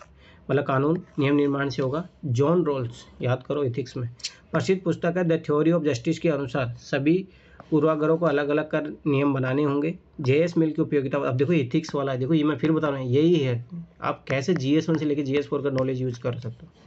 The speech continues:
अब देखो ये जो जीएस में वो ethics में पढ़ते हैं, ये जो सारे जेएस Mill पढ़ते हैं अपन, ठीक है, उसका यूज़ कर रहा है। उपयोगिता के अनुसार प्रत्येक व्यक्ति को एक मान-,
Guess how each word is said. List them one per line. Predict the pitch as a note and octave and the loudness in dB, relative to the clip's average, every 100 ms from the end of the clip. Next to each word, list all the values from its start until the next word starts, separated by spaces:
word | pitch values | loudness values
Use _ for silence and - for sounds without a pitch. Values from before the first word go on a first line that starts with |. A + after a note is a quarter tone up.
| - - - - | -20 -20 -10 0
अब | B2 | 4
देखो | D#3 | 4
ये | E3 D3 D#3 - - - - - | 4 4 0 -4 -20 -20 -20 -8
जो | C#3 | -2
जीएस | B2 B2+ C#3+ D#3+ | 2 4 4 2
में | E3+ | 0
वो | D#3 D3 C#3+ | 2 4 4
ethics | B2+ D#3+ F3 | 2 0 0
में | E3 | 0
पढ़ते | C#3+ C#3 D#3 | 0 0 0
हैं, | B2 A#2 | 0 0
ये | A#2+ C3+ | 0 -2
जो | C3 | 0
सारे | C3+ C3+ | 0 0
जेएस | B2 C3 C3 C3+ | 2 2 0 0
Mill | C3+ | -2
पढ़ते | A#2+ A#2+ B2 | 0 -2 -2
हैं | B2 | -4
अपन, | A#2 A#2+ A#2+ - - | -4 -4 -6 -12 -8
ठीक | C#3 C3+ | -6 -6
है, | B2+ - - - - | -10 -16 -20 -10 -4
उसका | D3+ F3+ | 0 2
यूज़ | C3 F3 F3+ | 4 2 2
कर | D#3+ C3 | -2 -2
रहा | A#2 | -4
है। | A2 A#2 - - - - - | -8 -14 -20 -20 -20 -10 -4
उपयोगिता | E3+ F3 F3+ F#3 | 2 2 2 2
के | F3+ | 2
अनुसार | E3 E3+ E3 | 2 0 -2
प्रत्येक | D#3 F3 E3 | 0 2 2
व्यक्ति | D#3 E3+ | 2 0
को | D#3+ E3 | 2 2
एक | D#3 D#3 | 0 0
मान-, | C3+ C3+ | 0 -2